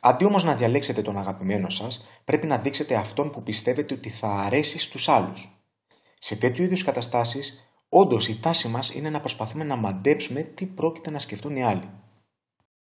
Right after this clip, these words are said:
Παρόμοια, αν οι πάντες θεωρούν πως όλοι οι άλλοι πιστεύουν ότι η αξία μιας μετοχής θα ανέβει,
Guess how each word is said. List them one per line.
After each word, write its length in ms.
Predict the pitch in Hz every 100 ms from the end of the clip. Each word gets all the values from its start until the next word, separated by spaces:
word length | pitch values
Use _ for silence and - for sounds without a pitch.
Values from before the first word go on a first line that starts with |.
| _ _ _ _ _ -
Παρόμοια, 720 | 131 143 139 113 113 - -
αν 180 | 156 196
οι 60 | 208
πάντες 380 | - 190 185
θεωρούν 600 | - 139 120 143 143 101
πως 460 | - 107 - - - _ _ _ _
όλοι 680 | 160 185 202 202 190 160 147
οι 60 |
άλλοι 260 | 123 110 107
πιστεύουν 500 | 107 - 113 107 107
ότι 180 | 101 104
η 60 |
αξία 320 | 98 95 131
μιας 200 | 123 117
μετοχής 380 | 117 110 - 113
θα 120 | -
ανέβει, 600 | 92 92 98 92 95 -